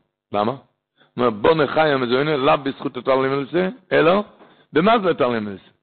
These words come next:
כל ענייני המזל אתה יכול להפוך אז. כל ענייני המזל. אם נבשע בילדים, משולח מנות איש, הקדוש ברוך הוא שולח איש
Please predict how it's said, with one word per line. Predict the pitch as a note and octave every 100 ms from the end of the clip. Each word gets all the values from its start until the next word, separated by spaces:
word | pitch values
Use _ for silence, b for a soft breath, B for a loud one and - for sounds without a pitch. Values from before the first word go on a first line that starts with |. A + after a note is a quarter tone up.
| _ _ -
כל | D4+ E4
ענייני | C#4+ A3+ A3+
המזל | G#3 F3 D#3 D#3
אתה | C#3
יכול | G#2+ A#2
להפוך | G2 - -
אז. | D#2 _ _ _ _ _ _ _ _ _ _ _ _ _ _ _ _ _ _ _ _ -
כל | G#3+
ענייני | E3+ C3+ A#2+
המזל. | G#2 F#2+ E2 _ _ _ _ _ _ _ _ _ _ _ _ _ _ _ _
אם | F3 D#3
נבשע | D3 C3 - D3
בילדים, | C#3+ C#3 C3 C3 D#3 C#3+ C3+ C3 _ _ _ _ _ _ _ _ _
משולח | A2 A2 B2+ C3+ B2
מנות | B2 B2+ B2 -
איש, | C#3+ - - - _
הקדוש | - G2+
ברוך | A#2 A2+
הוא | -
שולח | A#2 A#2+ -
איש | C3+ - - -